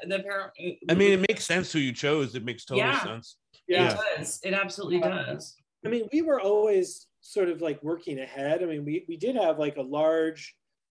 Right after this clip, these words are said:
Speaker 3: you know, we were breaking each individual, individual episode, but then we had a wall that just had the characters and the entire twenty-two or however many we were doing that season, and the entire sort of arc,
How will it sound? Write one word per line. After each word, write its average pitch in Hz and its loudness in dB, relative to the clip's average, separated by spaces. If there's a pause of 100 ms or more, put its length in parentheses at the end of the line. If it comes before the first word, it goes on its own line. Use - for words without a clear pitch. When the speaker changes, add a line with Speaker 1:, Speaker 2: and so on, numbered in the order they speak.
(180)
Speaker 3:
you 156 -10
know, 156 -4
we 156 0
were 156 -4
breaking 170 -2
each 143 -6
individual, 143 -6
individual 151 -4
episode, 156 -4
but - -10
then 160 -2
we 160 -4
had 175 -2
a 135 -2
wall 151 2
that 143 -10
just 160 -8
had 147 -2
the 139 -12
characters 160 -2 (580)
and 165 0
the 151 -2
entire 147 2
twenty-two 156 -2
or 139 0
however 147 -4
many 143 -6
we 139 -6
were 139 -4
doing 151 -4
that 131 -6
season, 135 -8 (360)
and 170 -6
the 151 -4
entire 143 2
sort 143 -4
of - -14 (160)
arc, 156 -2